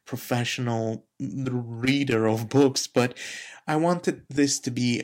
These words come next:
a bit more accessible because those ideas that I've just read out to you are important to me, and, um, I would like to share with people like you.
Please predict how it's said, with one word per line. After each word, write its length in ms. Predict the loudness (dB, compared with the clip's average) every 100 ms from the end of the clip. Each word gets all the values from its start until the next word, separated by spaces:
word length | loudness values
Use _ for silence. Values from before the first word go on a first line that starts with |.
| -6
a 60 | -6
bit 320 | -2 -2 -2
more 200 | -2 -2
accessible 720 | -2 -4 -6 -6 -8 -10 -10
because 560 | -10 -4 -2 0 -4 -6 -14 -16 -14 -14 -14 -16 4
those 300 | 4 6 4
ideas 580 | 2 2 2 2 -2 -6
that 160 | -6
I've 160 | -6 -4
just 380 | -4 -6 -6 -4
read 180 | -2
out 240 | -2 -6 -8
to 120 | -8
you 180 | -8 -8 -12 _ _ _ 0
are 120 | 0
important 600 | 0 -4 -4 -4 -4 -8
to 80 | -8
me, 220 | -6 -6
and, 360 | -8 -8 -10 -10 -4
um, 260 | -2 -2 -2
I 60 |
would 180 | -2 -2
like 220 | -4 -6
to 140 | -10 -8
share 400 | -4 -4 -6 -10 -20 -20 -14 -10
with 160 | -8
people 260 | -6 -4 -2
like 360 | -2 -4 -6 -8
you. 200 | -8